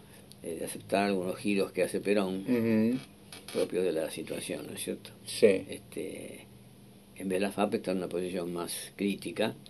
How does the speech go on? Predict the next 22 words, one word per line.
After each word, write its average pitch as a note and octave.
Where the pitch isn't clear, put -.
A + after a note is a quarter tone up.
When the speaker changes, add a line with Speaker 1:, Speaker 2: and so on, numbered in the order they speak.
Speaker 1:
y F2
Militancia, G2+
por G2
ejemplo, G#2
llega G2
a -
ponerlo F2+
en E2+
la F2
jaula G2
del D#3
mes, -
una -
cosa -
así, F2+
que E2+
una F#2
crítica F#2
a F#2+
Abel G2+
Helber. G2
Speaker 2:
Ajá, G#2+